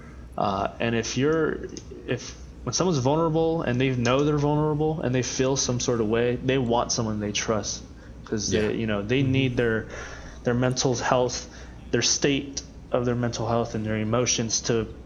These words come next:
Speaker 1: to be able to fall back with the, all that load onto someone they trust, you know?
Speaker 2: Yeah.
Speaker 1: Um, so this is where, this is where, you know, if you know someone and you know they might, they will trust you, you know, reach out to them.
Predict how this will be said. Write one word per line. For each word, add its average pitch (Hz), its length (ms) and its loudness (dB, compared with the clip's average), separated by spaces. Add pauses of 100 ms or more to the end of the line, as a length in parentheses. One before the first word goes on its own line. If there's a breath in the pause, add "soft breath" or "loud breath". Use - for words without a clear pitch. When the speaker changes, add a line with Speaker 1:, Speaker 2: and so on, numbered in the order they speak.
(260)
Speaker 1:
to 165 120 0
be 123 120 2
able 131 120 2
to 123 60 2
fall 123 300 2
back 120 260 2
with 110 160 -2
the, 120 100 2
all 123 220 2
that 123 180 4
load 120 460 2
onto 113 260 0
someone 113 400 0
they 107 100 0
trust, - 460 -2
you 98 80 -8
know? 101 180 -2 (520 loud breath)
Speaker 2:
Yeah. 98 200 2
Speaker 1:
Um, 95 180 -4 (500 loud breath)
so 139 160 2
this 151 200 2
is 131 140 0
where, 113 480 2 (760 loud breath)
this 117 140 0
is 120 140 0
where, 117 160 4
you 110 140 0
know, 110 160 2
if 101 160 -4
you 117 60 2
know 120 280 4
someone 101 520 0 (480 loud breath)
and 101 120 -4
you 104 100 -4
know 117 200 4
they 131 120 2
might, 120 240 2
they 113 100 2
will 110 100 2 (140)
trust 135 260 0
you, 104 160 -2 (160)
you 117 120 0
know, 107 80 -2
reach 107 320 0
out 185 180 0
to - 100 -8
them. 95 180 -2